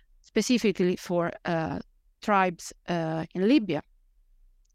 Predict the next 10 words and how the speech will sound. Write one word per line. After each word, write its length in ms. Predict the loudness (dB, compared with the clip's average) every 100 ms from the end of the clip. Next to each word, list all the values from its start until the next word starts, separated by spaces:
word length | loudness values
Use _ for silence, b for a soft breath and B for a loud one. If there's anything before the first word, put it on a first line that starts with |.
| -2
A-, 140 | 0
and 120 | 2 4
then, 140 | 4
of 140 | 4
course, 340 | 2 0 0 -4
uh, 160 | -2 0
we 140 | 4 4
have 100 | 4
non-human 580 | 2 4 2 0 0
actors, 540 | -2 -4 -6 -10 -10